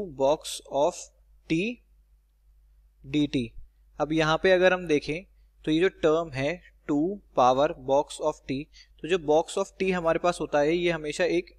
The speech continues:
इंटीजर वैल्यू हमको देता है। तो ये अगर हमको इंटीजर वैल्यू देगा तो ये पूरा भी एक इंटीजर टर्म ही हो जाएगा। तो जब हम यहाँ पे इंटीग्रेशन परफॉर्म करेंगे तो टू power box of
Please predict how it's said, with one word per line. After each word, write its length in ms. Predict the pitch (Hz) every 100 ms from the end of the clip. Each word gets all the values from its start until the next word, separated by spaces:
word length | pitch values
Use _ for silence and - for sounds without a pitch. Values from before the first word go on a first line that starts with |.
| 160
इंटीजर 600 | 139 - 147 147 196 214 _ _ _
वैल्यू 360 | 131 139 139 165
हमको 260 | 151 139 151
देता 280 | 135 135
है। 160 | 123 120 - - -
तो 60 | 156
ये 140 | 160
अगर 160 | 175 180
हमको 200 | 170 180
इंटीजर 420 | 160 160 156 180
वैल्यू 260 | 170 160 165
देगा 320 | 147 131 175
तो 160 | - 170
ये 260 | 147 147 180
पूरा 240 | 151 147 151
भी 160 | 147 165
एक 180 | 208 -
इंटीजर 680 | 151 139 - 143 135 190 208 _ _ _ - _ _ -
टर्म 260 | 139 147
ही 240 | 143 196 240 _ _ _ -
हो 140 | 151
जाएगा। 460 | 147 131 123 117 113 - _ _
तो 80 | 160
जब 160 | 156 170
हम 140 | 196
यहाँ 180 | 185 175
पे 120 | 170 180
इंटीग्रेशन 500 | 160 175 175 175 185
परफॉर्म 380 | 156 147 147 170
करेंगे 380 | 147 127 123 190 - -
तो 100 | 156 - _ _ _
टू 80 | 143 139 202 - _ -
power 340 | 120 120 143 196 -
box 300 | 127 131 -
of 100 | -